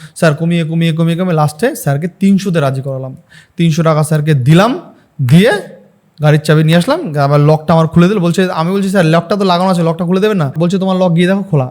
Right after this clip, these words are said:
আর সত্যি সত্যি আমি গিয়ে এসে দেখি যে লক খোলা। মানে টাকা দিলে অন্য actually ওখানে মনে হয় এসএমএস করে দেয়, "লকটা খুলে দাও।" ওখানে গাড়ির সামনে একজন বসে থাকে, কিন্তু গাড়ির সামনে যেই লোকটা বসে থাকে সেই লোকটা তো গাড়ি রাখার সময় বলতে পারে যে, "ভাই, এখানে গাড়ি রেখো না।"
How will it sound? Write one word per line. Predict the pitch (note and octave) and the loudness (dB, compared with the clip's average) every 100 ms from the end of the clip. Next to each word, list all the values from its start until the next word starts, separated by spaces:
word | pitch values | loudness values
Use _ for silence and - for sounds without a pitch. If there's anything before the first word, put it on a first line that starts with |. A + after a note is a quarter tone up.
| - | -8
আর | D#3 | -6
সত্যি | A#3+ A#3 C#4 | -4 -4 -4
সত্যি | C4 G#3 | -2 -2
আমি | G3 G#3 | -2 -2
গিয়ে | A3 | 0
এসে | G#3+ G3+ G#3 | 0 0 -4
দেখি | G3+ G3 | -4 -2
যে | G3 | -2
লক | F3 E3+ | -2 -2
খোলা। | D3+ | -2
মানে | E3 F#3+ F3+ - - | 0 -2 -6 -14 -4
টাকা | F3 F3 G3 | -2 0 0
দিলে | G#3 A3+ | 2 2
অন্য | G3+ G3+ | 2 2
actually | G3 G#3 | 0 -2
ওখানে | G3 G3+ | 0 0
মনে | G3+ | -2
হয় | G#3 | -4
এসএমএস | F#3 G3+ G3+ | -2 0 0
করে | G3+ F#3+ | 0 0
দেয়, | F3+ | 0
"লকটা | F3+ F#3+ | 0 -2
খুলে | F#3 F#3 | -2 0
দাও।" | E3 | 2
ওখানে | F3 F#3 | 0 0
গাড়ির | E3+ F3 | 0 0
সামনে | F#3+ F#3 | 0 0
একজন | F3+ | 2
বসে | F#3 F3 | 2 2
থাকে, | C#3 C3+ | 0 -2
কিন্তু | - - F3 F3+ | -8 -8 -2 2
গাড়ির | E3 F3+ | 2 2
সামনে | A#3 A3 | 0 0
যেই | F#3 G3+ | 2 2
লোকটা | G#3 A#3 | 2 0
বসে | F3+ F#3 A#3 | 2 2 0
থাকে | G#3 | 0
সেই | G3 A#3+ | 0 -2
লোকটা | A#3 B3 | -2 -2
তো | B3 | 0
গাড়ি | F3+ G#3 | 2 2
রাখার | A#3 | 0
সময় | A3+ C4 | -2 0
বলতে | G3 A3 C#4 | 0 0 0
পারে | G3+ C3 - _ _ _ D#3 | 0 -2 -6 _ _ _ -2
যে, | G3+ | 2
"ভাই, | A3+ | 2
এখানে | A3+ A3+ | 0 0
গাড়ি | G3 G#3 | 2 2
রেখো | G3+ G#3+ | 0 -2
না।" | B3+ - | -4 -10